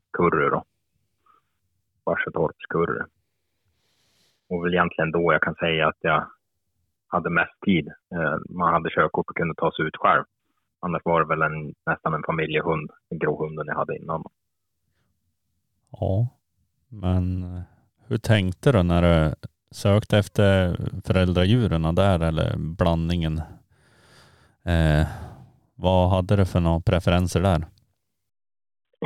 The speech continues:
Speaker 1: Jag hade inte jättemycket. Smålandsstövaren är ju en väldigt liten ras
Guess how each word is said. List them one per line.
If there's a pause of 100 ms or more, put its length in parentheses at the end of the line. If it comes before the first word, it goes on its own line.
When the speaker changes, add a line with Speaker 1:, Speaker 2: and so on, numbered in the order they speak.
(220)
Speaker 1:
Jag
hade
inte
jättemycket.
Smålandsstövaren
är
ju
en
väldigt
liten
ras